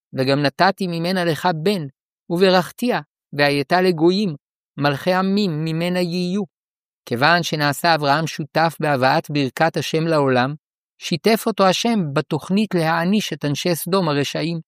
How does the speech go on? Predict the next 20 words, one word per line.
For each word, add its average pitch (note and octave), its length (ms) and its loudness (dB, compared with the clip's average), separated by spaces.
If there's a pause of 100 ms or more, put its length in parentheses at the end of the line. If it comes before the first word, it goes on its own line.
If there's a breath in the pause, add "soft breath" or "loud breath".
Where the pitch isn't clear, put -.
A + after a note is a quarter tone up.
(380)
שנאמר, C#3+ 640 0 (440)
"והשם C3 460 2
אמר, F#3 320 -4 (360)
המחסה B2 520 0
אני F#3+ 140 2
מאברהם C3+ 540 2
אשר D#3+ 340 -2
אני E3 120 -2
עושה, D3+ 360 -4 (460)
ואברהם D3+ 520 2
היו G3 260 2
יהיה F#3+ 480 0
לגוי F#3+ 380 2
גדול E3+ 400 2
ועצום, F#3 500 0 (360)
ונברכו E3+ 720 0
בו G3 160 0
כל G3 180 0
גויי F#3 300 2
הארץ, F#3 560 -2